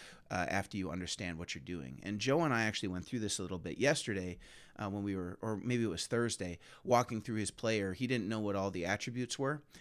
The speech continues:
And actually, some of this session, uh, of the podcast we're gonna devote to going through what the various,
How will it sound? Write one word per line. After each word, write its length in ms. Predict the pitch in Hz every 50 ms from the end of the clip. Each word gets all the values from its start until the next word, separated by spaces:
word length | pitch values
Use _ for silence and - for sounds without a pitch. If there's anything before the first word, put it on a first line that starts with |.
| -
And 280 | - 123 123 113 107 - -
actually, 340 | - 117 120 - - 101
some 180 | 92 - 123 117
of 140 | 110 98 98
this 140 | 104 98 -
session, 540 | - 107 98 95 - - 98 95 95 87 90
uh, 200 | 90 87 87 85 -
of 100 | - 95
the 80 | 90 80
podcast 540 | - - 104 92 90 - 95 85 82 - -
we're 60 | 90
gonna 200 | 90 85 85 85
devote 520 | 82 - - - 90 87 90 90 - -
to 120 | - 95 87
going 280 | 80 90 85 85 85
through 160 | 90 - 87 87
what 140 | 85 -
the 60 | - 87
various, 480 | 80 90 85 85 85 82 82 - -